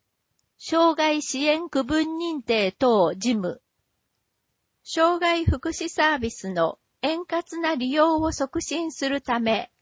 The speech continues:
障害支援区分認定調査、医師意見書作成依頼、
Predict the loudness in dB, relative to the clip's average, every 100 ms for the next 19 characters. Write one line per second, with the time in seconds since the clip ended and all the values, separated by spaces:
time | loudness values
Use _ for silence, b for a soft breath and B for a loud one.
0 | _ _ -6 2 4 4 2 2 -2 -4
1 | -2 -2 -4 -6 -2 0 0 -2 -4 -6
2 | -2 0 0 0 -2 -2 -2 -4 -4 -6
3 | _ _ _ _ _ -4 -2 -2 -4 -4
4 | -10 -4 -2 -2 -2 -2 -2 -6 -6 -6
5 | -2 0 0 0 0 -2